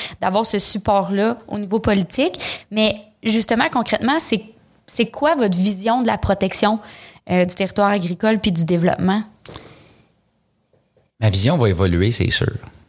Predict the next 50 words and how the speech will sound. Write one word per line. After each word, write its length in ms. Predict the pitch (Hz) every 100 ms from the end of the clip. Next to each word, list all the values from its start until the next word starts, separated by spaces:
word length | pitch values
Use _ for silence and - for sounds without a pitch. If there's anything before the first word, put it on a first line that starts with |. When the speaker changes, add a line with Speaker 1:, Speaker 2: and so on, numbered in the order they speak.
| _
Speaker 2:
Tu 80 | -
sais, 20 |
comme 220 | 135 131
je 80 | 107
l'ai 80 | 117
expliqué, 480 | 110 - - 139 175
là, 140 | 151
on 100 | 127
est 60 | 98
parti 260 | 110 -
d'une 160 | 165 143
décision 380 | 123 - 131 139
en 60 |
novembre 520 | 127 104 123 139 147 131
qui 160 | 127
a 40 | 110
évolué 540 | 113 120 123 139 156
en 240 | 127 120
mai, 560 | 110 110 120 135 143 151 143
puis, 140 | 107
tu 80 | -
sais, 180 | 147 143
par 240 | - 117
la 140 | 120 104
suite 300 | - 151 127
à 100 | 117
l'automne. 540 | 113 107 131 143 147
Donc, 180 | 131 123 - - - - - - _
ça 140 | -
va 100 | 120
continuer 600 | 139 196 185 - 139 139 151
d'être 260 | 113 -
en 100 | 110
évolution. 540 | 98 92 82 80 - 101 - _ _ _ _ -
Tu 80 | - - -
sais, 20 |
je 60 | 156
vous 80 | 139
dirais 200 | 135 185
que 80 | 156
ma 100 | 127
vision 420 | 113 110 143 180
pour 160 | 143
le 120 | 110 101
développement, 1080 | 107 120 107 98 98 98 101 117 131 135 143 - - _ _ _
je 120 | 104
maîtrise 440 | 120 117 156 156
un 80 | 135
peu 160 | 127 120
mieux 200 | 110